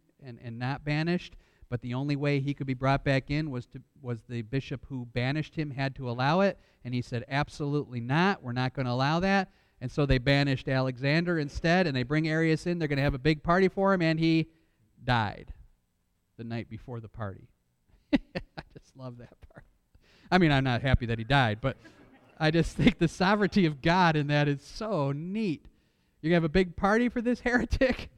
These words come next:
and he's a goner, um, and sad to say, probably in hell. So anyway, Alexander, uh, his, his clerk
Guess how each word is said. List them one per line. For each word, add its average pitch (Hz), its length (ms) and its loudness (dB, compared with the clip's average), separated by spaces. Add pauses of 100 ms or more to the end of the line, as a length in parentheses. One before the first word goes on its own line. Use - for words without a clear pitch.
(400)
and 160 140 -10
he's 156 220 0
a 143 60 -2
goner, 120 460 -2 (500)
um, 117 440 -6
and 117 160 -10
sad 127 240 -4
to 113 60 -14
say, 117 480 -4
probably 113 440 -10
in 107 80 -14
hell. 117 240 -8 (840)
So 233 160 6
anyway, 170 320 2 (420)
Alexander, 185 840 2
uh, 139 280 -2 (260)
his, 151 240 -2 (160)
his 151 240 -4
clerk 202 460 -4